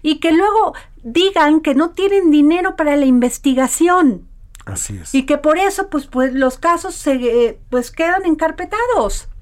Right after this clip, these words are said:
Speaker 2: Tienes toda la razón,
Speaker 1: Entonces,
Speaker 2: Adriana,
Speaker 1: pues,
Speaker 2: y que
Speaker 1: ahí
Speaker 2: ha sido
Speaker 1: está.
Speaker 2: una cuestión de
Speaker 1: Entonces,
Speaker 2: años,
Speaker 1: ahí,
Speaker 2: de
Speaker 1: si hay
Speaker 2: años.
Speaker 1: impunidad, Jorge, pues, van a, o sea, siguen viendo casos y los culpables dicen, "No, pues, no me van a meter a la cárcel", porque aquí a que investigan,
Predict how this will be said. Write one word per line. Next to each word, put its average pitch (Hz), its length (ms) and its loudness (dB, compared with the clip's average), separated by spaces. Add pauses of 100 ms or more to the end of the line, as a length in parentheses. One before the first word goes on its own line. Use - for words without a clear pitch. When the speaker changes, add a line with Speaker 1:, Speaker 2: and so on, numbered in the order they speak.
(320)
Speaker 2:
Tienes 143 380 -2
toda 160 300 0
la 143 140 -2
razón, 127 300 -2
Speaker 1:
Entonces, 294 300 2
Speaker 2:
Adriana, 160 260 0
Speaker 1:
pues, 170 120 2
Speaker 2:
y - 20 -10
que 175 60 -2
Speaker 1:
ahí 160 180 2
Speaker 2:
ha - 20 0
sido 170 200 0
Speaker 1:
está. 170 140 2
Speaker 2:
una 160 120 -2
cuestión 151 460 0
de 147 80 0
Speaker 1:
Entonces, 349 240 0
Speaker 2:
años, 165 240 2
Speaker 1:
ahí, 285 180 2
Speaker 2:
de - 100 0
Speaker 1:
si 285 120 4
hay - 0 -
Speaker 2:
años. 370 220 4 (100)
Speaker 1:
impunidad, 415 440 2 (140)
Jorge, 403 460 0
pues, - 280 -4 (200)
van 392 180 2
a, 370 420 2
o 349 60 2
sea, 370 240 0
siguen 392 720 2
viendo 339 460 2
casos 262 600 0 (440)
y 269 140 4
los 277 280 4
culpables 359 640 2
dicen, 359 280 -2
"No, 427 380 2
pues, 302 140 -2
no 311 120 4
me 311 120 4
van 269 160 2
a 254 40 0
meter 208 300 -2
a 226 80 0
la 202 100 0
cárcel", 233 300 -4
porque 208 240 -2
aquí 240 220 0
a 427 100 -4
que 415 80 2
investigan, 302 680 2